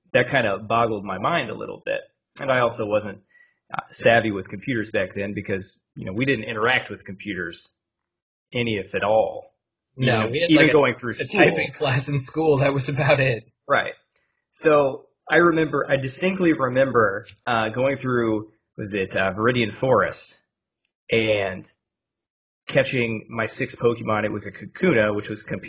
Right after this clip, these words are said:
Speaker 1: completely worthless, but I was like, "Ooh, new Pokemon,
Speaker 2: <laughs>
Speaker 1: gotta get it." And I just remember, like, getting real stressed out that I had to figure out the P C. I was like, "Oh no, I don't know which ones to put away. I don't necessarily know what box I'm gonna put 'em in. I hope I don't lose 'em."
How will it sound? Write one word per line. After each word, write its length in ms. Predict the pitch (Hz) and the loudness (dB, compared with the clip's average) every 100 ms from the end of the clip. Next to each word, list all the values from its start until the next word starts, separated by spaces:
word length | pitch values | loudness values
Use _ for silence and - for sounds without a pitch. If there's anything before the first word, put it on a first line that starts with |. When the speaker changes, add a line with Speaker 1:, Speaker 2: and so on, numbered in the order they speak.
| - _ | -12 _
Speaker 1:
completely 380 | - 165 156 110 | -2 2 2 0
worthless, 440 | 104 123 117 92 | 2 2 2 -4
but 100 | - | -6
I 20 | 104 | -8
was 100 | 113 | -8
like, 120 | 120 | -8
"Ooh, 280 | 254 226 - | -6 -6 -6
new 160 | 131 | -8
Pokemon, 420 | 127 240 - 196 202 | 0 0 2 0 4
Speaker 2:
<laughs> 0 | |
Speaker 1:
gotta 200 | 208 143 | 2 4
get 200 | 226 165 | 4 4
it." 120 | 147 _ _ _ _ _ - | 0 _ _ _ _ _ -4
And 120 | 135 | 0
I 100 | 135 | 0
just 200 | 135 131 | -2 -8
remember, 300 | 131 131 123 | -10 -6 -2
like, 180 | 113 110 - _ _ _ _ _ _ _ - - | 0 -2 -6 _ _ _ _ _ _ _ 4 6
getting 320 | 151 127 107 | 6 0 -6
real 320 | 113 120 123 | -2 0 0
stressed 460 | 127 - 113 110 113 | -2 -2 -2 -2 0
out 220 | 101 92 | 0 -2
that 80 | 98 | -4
I 80 | |
had 120 | 107 104 | -2 -4
to 80 | |
figure 300 | 95 107 104 | -6 -4 0
out 140 | 104 98 | 0 0
the 80 | 98 | -8
P 220 | - 104 | -8 -8
C. 360 | - 104 90 - _ _ _ _ _ _ _ _ | -6 -6 -6 -10 _ _ _ _ _ _ _ _
I 80 | - | -8
was 160 | 107 98 | -8 -6
like, 160 | 101 98 | -6 -6
"Oh 260 | 104 101 98 | -6 -6 -8
no, 320 | 101 104 104 | -8 -6 -2
I 100 | 98 | -2
don't 100 | 107 | -2
know 120 | 101 | -2
which 160 | 98 - | -4 -6
ones 140 | 92 | -8
to 60 | - | -10
put 160 | - - | -14 -12
away. 720 | 110 160 165 160 160 160 156 - - - | 0 2 2 4 4 2 0 -10 -20 0
I 100 | 113 | 2
don't 120 | 104 | 4
necessarily 500 | 95 - - 107 101 | 2 -4 -6 -4 -2
know 120 | 98 | -4
what 160 | 110 92 | -6 0
box 380 | 135 165 170 147 | 0 2 -2 -6
I'm 140 | 131 | -2
gonna 180 | 139 131 | -2 -2
put 220 | 131 131 | -2 -6
'em 100 | 127 | -4
in. 100 | 131 | -2
I 100 | 110 | -2
hope 160 | - 135 | -4 -2
I 40 | |
don't 200 | 98 - | -4 -2
lose 300 | 120 214 170 | 0 2 2
'em." 320 | 104 131 - | 2 2 -2